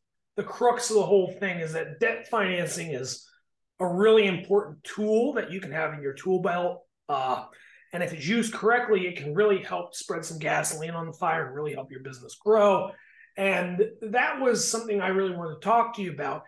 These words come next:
is, you know, what are some of the common ways that you've seen small businesses use debt financing? Uh, you know, you've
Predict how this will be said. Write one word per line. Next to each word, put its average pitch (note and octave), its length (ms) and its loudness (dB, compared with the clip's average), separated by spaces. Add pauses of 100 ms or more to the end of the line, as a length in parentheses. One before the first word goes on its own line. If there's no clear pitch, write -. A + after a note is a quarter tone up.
(280)
is, F3+ 180 0
you F#3 80 -4
know, F3+ 100 0
what C4 160 4
are E4 80 4
some C#4+ 220 -4
of G#3 60 -6
the - 60 -12
common G3 560 0
ways F#3 340 0
that D#3+ 80 -12
you've E3 240 -10
seen G#3 340 0
small F#3 400 -4
businesses E3+ 720 -8 (520)
use A3 720 6
debt - 280 0
financing? C#3 920 -4 (640)
Uh, B2+ 340 -6
you F3+ 120 -6
know, C#3+ 320 -6
you've F3+ 200 -8